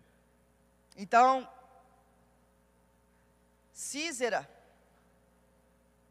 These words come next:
a Bíblia fala que Baraque foi pra batalha. E eles venceram a batalha, só que Císera fugiu.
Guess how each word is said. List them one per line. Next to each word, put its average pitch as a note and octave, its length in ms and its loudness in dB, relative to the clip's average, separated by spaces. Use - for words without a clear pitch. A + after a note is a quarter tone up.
a G#3+ 80 -4
Bíblia C#4 300 2
fala C#4+ 260 4
que D4 180 -6
Baraque C4+ 640 8
foi C4 260 2
pra C#4 140 0
batalha. B3 720 2
E A3 140 -2
eles C4+ 260 2
venceram D4 600 6
a - 20 2
batalha, C#4+ 580 6
só D#4+ 400 6
que D4 220 -12
Císera D#4+ 800 0
fugiu. D#4+ 640 -6